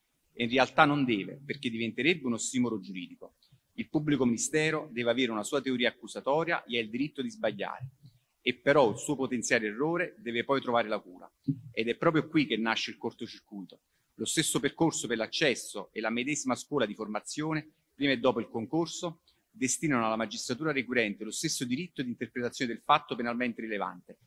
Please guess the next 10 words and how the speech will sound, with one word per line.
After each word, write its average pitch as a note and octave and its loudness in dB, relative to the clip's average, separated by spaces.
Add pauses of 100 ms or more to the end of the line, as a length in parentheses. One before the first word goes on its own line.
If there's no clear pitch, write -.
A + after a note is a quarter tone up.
(140)
della A2+ 0
magistratura B2 -2
giudicante A2+ -4
e A2+ 2
al A#2+ 2
contempo E3 0 (100)
inducono C3 4
quest'ultima C3 0
a - 6
dare, G#2+ 4